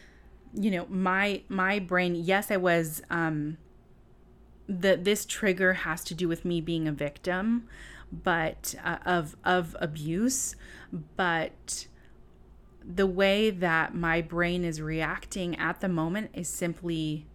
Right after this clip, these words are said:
that, like, it is my brain protecting me. And so my child, you know, my younger self doesn't feel protected. She doesn't feel safe.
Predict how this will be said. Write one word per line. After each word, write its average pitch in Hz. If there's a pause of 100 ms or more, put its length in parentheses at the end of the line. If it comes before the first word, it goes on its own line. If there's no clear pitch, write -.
(220)
that, - (180)
like, 160 (180)
it 170
is 160
my 160
brain 160 (280)
protecting -
me. - (640)
And 190
so 170
my 175 (160)
child, 175 (600)
you 190
know, 151
my 160
younger 202
self - (1120)
doesn't 180
feel 190
protected. 165
She -
doesn't 165
feel 165
safe. 151